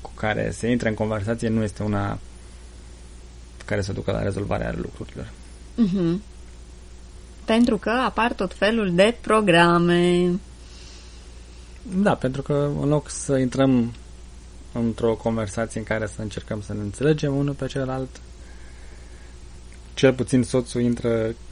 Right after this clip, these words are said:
Speaker 1: cu armura pusă și coiful pe cap și scutul
Speaker 2: <laughs>
Speaker 1: cât casa.
Speaker 2: Mhm.
Speaker 1: Și cu siguranță cu urechile înfundate.
Speaker 2: <laughs> Da.
Speaker 1: Și atunci, care e varianta mai bună ca să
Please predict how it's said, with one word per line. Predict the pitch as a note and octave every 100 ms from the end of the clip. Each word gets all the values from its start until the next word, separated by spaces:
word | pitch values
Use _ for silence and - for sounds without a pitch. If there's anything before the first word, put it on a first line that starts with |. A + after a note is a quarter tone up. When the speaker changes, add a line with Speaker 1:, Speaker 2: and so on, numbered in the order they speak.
| -
Speaker 1:
cu | - A#2
armura | A2 A2 A2+ G#2+
pusă | - A2+ A#2+
și | A2+ A2+
coiful | G#2+ A#2 A2+
pe | A2
cap | G#2+ A2+ A#2
și |
scutul | A#2+ - A#2 A#2+ A2 - - - -
Speaker 2:
<laughs> | C#4+ A#3+ A#3+ A#3+ -
Speaker 1:
cât | - -
casa. | - D#3 - A2+ - - D4+ D#4 - - -
Speaker 2:
Mhm. | A3+ F#3+ F3 F3+
Speaker 1:
Și | A3+
cu | A#2+
siguranță | - A2+ A#2
cu | -
urechile | A2 G#2+ A2
înfundate. | G#2 G#2+ G2+ G2+ G2+ - - - -
Speaker 2:
<laughs> | C4+ B3 A#3 A#3+ B3+ C4+ C4+ - D#4 -
Da. | B3 A#3 A3+ C#4+ - B3 - - - - - - - - - -
Speaker 1:
Și | -
atunci, | B2 C3+ C3+
care | B2+ B2
e |
varianta | A2 A2+ A2+ A2+
mai | A2 G#2+
bună | G#2+ A2 G2
ca | G#2 G2
să | - A2 G#2+